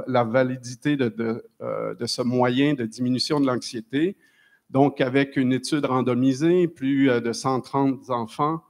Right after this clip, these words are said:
euh, une étude sur plusieurs mois, on a pu démontrer, euh, que l'anxiété est vraiment diminuée de presque vingt pour cent chez, euh, la majorité des enfants lorsqu'ils sont accompagnés de Iku. Donc, euh, toujours en mode R et D, c'est de rendre,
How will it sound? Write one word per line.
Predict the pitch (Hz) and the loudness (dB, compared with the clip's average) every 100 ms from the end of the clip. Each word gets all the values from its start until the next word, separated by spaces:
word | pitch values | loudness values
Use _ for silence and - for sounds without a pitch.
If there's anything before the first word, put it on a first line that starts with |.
| _ _ _ _ | _ _ _ _
euh, | 117 113 113 | -8 -4 -2
une | 113 | 0
étude | 120 113 143 135 | -2 0 2 2
sur | - - 117 110 | 0 -6 -6 -8
plusieurs | 120 113 110 113 | -10 0 0 2
mois, | 120 156 170 | 4 6 6
on | 127 | 2
a | 120 | -2
pu | - 160 | -6 -4
démontrer, | 131 120 110 - 147 156 175 _ _ _ - | -2 0 -2 -4 -2 -2 -2 _ _ _ -8
euh, | 113 110 - | -2 -2 -4
que | - 135 147 151 | -2 2 6 6
l'anxiété | 120 117 110 - 113 113 165 170 | 4 0 -4 -6 -6 0 2 2
est | |
vraiment | 117 113 143 | 0 0 0
diminuée | 135 113 117 117 139 165 | -2 -4 -2 0 2 0
de | 127 | -2
presque | - 135 - | -8 -12 -8
vingt | 127 117 131 | -8 -2 -2
pour | - 117 | -2 -10
cent | - 139 151 156 | -8 -4 -2 -2
chez, | 147 - 131 135 135 | -6 -8 -4 -2 -2
euh, | 117 113 113 | -2 -4 -4
la | 117 | -2
majorité | 123 113 117 117 160 | -2 0 -2 0 0
des | 139 | 2
enfants | 117 107 - 135 147 - _ - | 2 0 0 0 0 -8 _ 2
lorsqu'ils | 156 156 143 | 2 2 -8
sont | 110 - 156 | -8 -2 0
accompagnés | 139 - 139 139 143 175 | 0 -2 0 4 6 6
de | 143 | 4
Iku. | 127 - 117 - _ _ _ _ _ _ _ - | 0 -4 -16 -20 _ _ _ _ _ _ _ 0
Donc, | 135 143 - - 147 | 4 4 0 0 6
euh, | 131 135 135 - - _ _ _ _ _ | 8 8 4 -2 -16 _ _ _ _ _
toujours | - 143 180 | 0 4 6
en | 180 139 | 6 6
mode | 139 156 139 | 6 4 4
R | 127 123 | 0 0
et | 123 | -2
D, | 123 202 226 | 0 2 2
c'est | 185 - 135 | -2 -4 0
de | 135 | 0
rendre, | 123 185 175 | 2 4 4